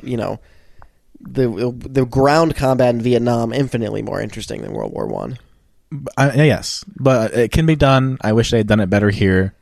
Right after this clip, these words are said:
Speaker 2: This was a director who had done things.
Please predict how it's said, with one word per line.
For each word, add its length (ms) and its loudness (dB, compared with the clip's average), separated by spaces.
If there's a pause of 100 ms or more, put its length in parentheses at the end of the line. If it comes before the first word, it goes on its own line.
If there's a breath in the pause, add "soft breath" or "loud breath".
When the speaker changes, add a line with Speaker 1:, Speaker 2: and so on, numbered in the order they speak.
(100)
Speaker 2:
This 260 2
was 240 0
a 60 -4
director 520 2
who 120 -2
had 140 0
done 260 4
things. 720 2